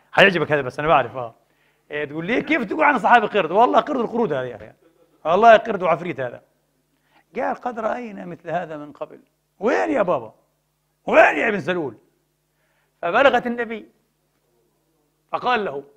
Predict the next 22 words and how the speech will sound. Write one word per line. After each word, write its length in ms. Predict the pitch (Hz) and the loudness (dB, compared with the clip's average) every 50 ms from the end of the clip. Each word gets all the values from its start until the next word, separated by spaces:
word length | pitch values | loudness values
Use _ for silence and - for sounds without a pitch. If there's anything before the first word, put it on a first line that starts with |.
| _ _ | _ _
النبي: 320 | 147 151 165 160 147 156 135 | -18 -16 -16 -14 -12 -8 -2
"ها 220 | 170 220 240 220 | 0 0 0 -2
كيف 320 | - - 247 254 202 - | -4 -6 -8 -8 -6 -4
رأيك؟" 280 | 202 208 190 180 170 - _ _ _ _ _ _ - | -4 -4 -4 -4 -6 -10 _ _ _ _ _ _ -20
قال: 200 | - - - - | -18 -18 -18 -12
"ما 180 | 165 175 165 156 | -8 -6 -6 -6
رأيناك 500 | 139 131 135 160 143 131 123 117 - - | -6 -8 -12 -12 -14 -20 -20 -20 -20 -20
اليوم." 280 | 120 113 120 117 101 95 _ _ | -20 -20 -20 -20 -20 _ _ _
أوف، 280 | _ - - _ _ 127 | _ -20 -20 _ _ -18
عجيب 320 | 123 - - 151 - - | -18 -18 -16 -18 -18 -16
يا 60 | 113 | -18
محمد. 300 | 104 _ - - _ _ _ _ _ _ _ _ _ _ _ _ _ _ _ _ _ _ _ _ _ _ _ _ _ _ _ _ _ _ - | -20 _ -20 -20 _ _ _ _ _ _ _ _ _ _ _ _ _ _ _ _ _ _ _ _ _ _ _ _ _ _ _ _ _ _ -16
قال 100 | 139 147 | -14 -14
له: 60 | 160 | -14
"فلماذا 440 | 143 - 151 151 147 175 196 175 165 | -14 -16 -18 -16 -14 -16 -14 -12 -14
قلت 320 | 143 - - 151 - _ 123 | -14 -14 -16 -20 -20 _ -20
ما 100 | 104 - | -20 -20
قلت؟" 360 | - - - - - 123 - - - - _ 208 - _ | -18 -18 -18 -16 -18 -18 -18 -20 -20 -20 _ -20 -20 _
<laughs> 320 | - 196 - _ - - | -20 -20 -20 _ -16 -12
خبيث، 580 | 480 466 523 466 453 453 427 427 - - - - | -12 -10 -8 -6 -4 -2 -2 -2 -4 -8 -18 -20
منافق، 640 | - 254 320 - - 554 508 - - 226 175 147 117 _ _ - _ _ | -16 -14 -8 -6 -6 -6 -6 -8 -8 -8 -8 -8 -10 _ _ -20 _ _
يلعب 460 | 208 - 427 - - - 185 139 | -8 -6 -6 -4 -4 -4 -4 -6